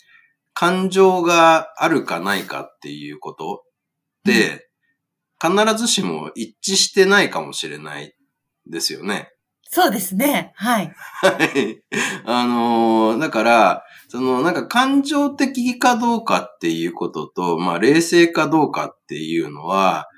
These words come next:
Speaker 1: 実はちょっとなんかこう、別の話って捉えた方がいいかもしれないなってことなんですよね。
Speaker 2: 確かに、今話を聞いて、ああ、そうですね。
Speaker 1: はいはい。
Speaker 2: うん。
Speaker 1: で、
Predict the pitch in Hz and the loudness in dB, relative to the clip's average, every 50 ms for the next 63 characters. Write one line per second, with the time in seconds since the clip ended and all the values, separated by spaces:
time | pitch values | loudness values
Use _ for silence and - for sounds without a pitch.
0 | - - _ _ _ _ - 143 139 - - - - 233 220 - - 95 85 78 | -20 -20 _ _ _ _ -8 -6 -2 -2 -2 -2 -2 -4 -6 -6 -6 -6 -6 -4
1 | 90 95 95 85 - - - - - 98 98 90 85 82 - 95 110 131 - - | -2 -4 -4 -4 -6 -8 -10 -10 -8 -6 -4 -4 -4 -4 -4 -2 -2 -2 -2 0
2 | 226 240 240 226 226 220 226 220 220 - 233 220 - 214 - 196 196 196 196 185 | 0 0 0 0 0 0 0 0 0 -2 -4 -6 -8 -6 -2 0 2 4 4 2
3 | 190 - 90 82 78 - 95 82 73 78 101 110 107 95 87 - 92 80 - - | 0 -2 -8 -8 -6 -6 -6 -8 -6 -6 -4 -4 -4 -4 -6 -6 -8 -8 -8 -8
4 | - - - - 73 73 71 73 76 73 82 104 101 87 - - - 67 - - | -8 -8 -10 -10 -12 -14 -12 -12 -12 -8 -4 -2 -2 -2 -2 -6 -10 -16 -18 -18
5 | - - - - - _ - - - 107 143 180 _ _ _ _ _ _ _ _ | -20 -20 -20 -20 -20 _ -16 -16 -14 -14 -14 -16 _ _ _ _ _ _ _ _
6 | _ _ _ _ - 254 277 269 - - - - 254 233 214 202 220 254 240 208 | _ _ _ _ -8 -6 -6 -4 -6 -6 -6 -6 -4 -4 -4 -2 -2 -2 -2 -2
7 | 233 277 262 302 294 285 - 320 302 285 294 - 262 262 - - 233 226 214 202 | -2 -2 -2 -2 -2 -2 -2 -4 -4 -4 -4 -6 -6 -6 -4 -4 -4 -4 -4 -6
8 | - - _ - 262 320 330 320 254 208 190 185 - - - 330 359 349 311 226 | -8 -10 _ 2 4 6 6 6 6 4 0 -4 -10 -6 -2 0 2 2 2 0
9 | 247 - - 196 208 302 339 330 262 208 190 190 - _ _ _ _ _ _ _ | -2 -4 -4 -4 0 2 2 2 2 0 -4 -8 -12 _ _ _ _ _ _ _
10 | _ _ _ - 127 120 104 95 - 98 92 82 254 262 254 233 208 196 - - | _ _ _ -4 -2 -2 -2 -4 -4 -6 -6 -4 -4 -2 -4 -4 -6 -8 -12 -16
11 | - - - _ _ _ _ _ _ _ - - 196 202 151 107 - - | -20 -20 -20 _ _ _ _ _ _ _ -2 2 2 4 4 2 -2 -6